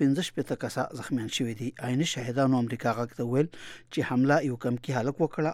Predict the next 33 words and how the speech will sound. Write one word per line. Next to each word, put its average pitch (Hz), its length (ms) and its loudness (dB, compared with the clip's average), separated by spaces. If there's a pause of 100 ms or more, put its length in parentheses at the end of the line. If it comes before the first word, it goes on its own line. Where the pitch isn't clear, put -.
(100)
او 127 140 2
په 131 100 -2
یو 120 140 -4
کرولا 123 340 2
موټر 117 300 -2
کې 123 160 -2
ناست 117 260 -4
و. 101 60 -6 (500)
تر 135 140 6
اوسه 180 260 4
لا 160 80 2
کومې 131 300 6
ډلې 160 260 8
د 131 120 0
دې 135 120 6
خونړۍ 135 400 2
حملې 131 220 2 (140)
مسؤلیت 123 380 -4
نه 156 80 6
دی 185 80 6 (120)
قبول 117 140 -2 (100)
کړی، 139 140 4 (360)
خو - 180 -10
پخوا 135 320 4
څو 151 140 4
ځلې 123 240 0
د 120 100 -2
داعش 127 220 0
وسلوالو 127 560 2
په - 340 -12
ننګرهار 123 480 2
کې 131 140 -4
دا 113 40 2